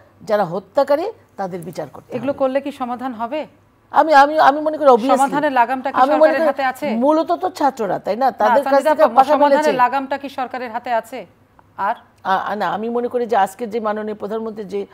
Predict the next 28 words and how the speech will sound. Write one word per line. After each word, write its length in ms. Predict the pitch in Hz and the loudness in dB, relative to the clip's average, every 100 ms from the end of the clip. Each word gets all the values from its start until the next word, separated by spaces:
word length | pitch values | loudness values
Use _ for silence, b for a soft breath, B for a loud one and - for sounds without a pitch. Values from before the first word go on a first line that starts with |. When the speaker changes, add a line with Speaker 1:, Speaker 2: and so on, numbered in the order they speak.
| b b | b b
Speaker 1:
অফারটা 400 | - 175 214 - | -12 -8 -8 -6
দিয়েছেন 440 | 202 196 196 190 180 | -6 -6 -6 -8 -6
বা 100 | 185 | -6
যে 140 | 180 | -6
নির্দেশনা 540 | 190 180 185 262 269 262 | -10 -8 -6 -4 -2 -4
দিয়েছেন 460 | 208 220 220 208 147 b b b b | -2 -4 -4 -6 -6 b b b b
একটা 220 | 160 208 | -18 -4
রাষ্ট্রের 340 | 190 196 - 220 | -2 -2 -4 -10
প্রধান 320 | 202 196 254 | -8 -8 -8
হিসেবে, 360 | 269 247 185 - b b b | -8 -8 -8 -10 b b b
আমি 220 | - 233 | -8 -4
মনে 240 | 247 208 202 | -4 -6 -8
করি 180 | 214 | -10
ছাত্রদের, 640 | 214 185 - 190 202 214 220 b b - | -8 -12 -12 -12 -10 -8 -10 b b -14
ছাত্ররা 360 | 180 185 202 | -12 -8 -8
নিজেদের 460 | 190 180 185 196 196 | -8 -10 -12 -12 -10
ই 140 | 202 | -12
বুঝতে 340 | 175 175 - 190 | -12 -14 -14 -12
পারবে 340 | 196 202 262 b b b | -12 -10 -14 b b b
এবং 240 | 160 180 180 | -8 -6 -6
আমি 180 | 180 | -8
মনে 200 | 190 175 | -8 -12
করি 200 | 175 175 | -12 -12
যে, 180 | 170 170 - b b _ | -12 -14 -16 b b _
আ, 340 | 175 170 165 156 - | -10 -8 -8 -10 -8
ফিরে 200 | 208 190 | -6 -6
আসবে 240 | 160 175 | -6 -12
ছাত্ররা, 500 | - 160 175 165 160 | -14 -16 -14 -14 -14